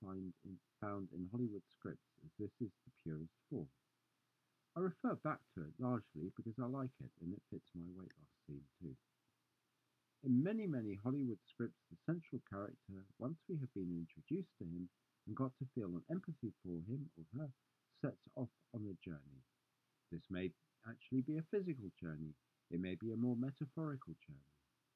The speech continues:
Anyway, the purpose of the journey is a major one, which has dominated the hero's thinking for some time, and must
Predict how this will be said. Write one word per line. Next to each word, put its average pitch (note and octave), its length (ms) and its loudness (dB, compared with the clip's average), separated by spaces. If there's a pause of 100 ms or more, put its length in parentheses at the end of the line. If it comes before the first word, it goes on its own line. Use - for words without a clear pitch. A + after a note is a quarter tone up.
(340)
Anyway, C3+ 400 8
the A#2+ 160 -6
purpose E3 400 2
of D3+ 80 -2
the C3 160 0
journey G2+ 400 0
is F#2 160 -4
a G2+ 180 -2
major A2+ 300 6 (140)
one, C#2 180 -14 (120)
which D#2+ 200 -12
has E2+ 100 -10 (120)
dominated A#2+ 560 2 (100)
the E2 80 -8
hero's A#2 480 2
thinking F2+ 400 -4
for E2 160 -18
some F2+ 240 -4
time, E2 240 -6 (560)
and F2+ 160 2
must E3+ 220 2